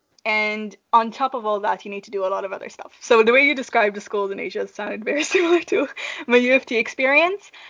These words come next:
but I actually really enjoyed that kind of experience because I felt really productive. I felt, like,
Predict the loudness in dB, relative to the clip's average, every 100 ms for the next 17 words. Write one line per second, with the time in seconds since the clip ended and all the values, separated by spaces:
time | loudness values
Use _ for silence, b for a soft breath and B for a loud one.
0 | B 2 6 8 6 4 0 2 2 2
1 | 0 -2 -6 -6 -2 -2 -2 -6 -6 -8
2 | -8 -6 -2 0 -2 -2 -2 0 2 2
3 | 2 2 0 0 _ _ -4 0 2 2
4 | 4 4 4 0 -2 0 -2 0 -4 -4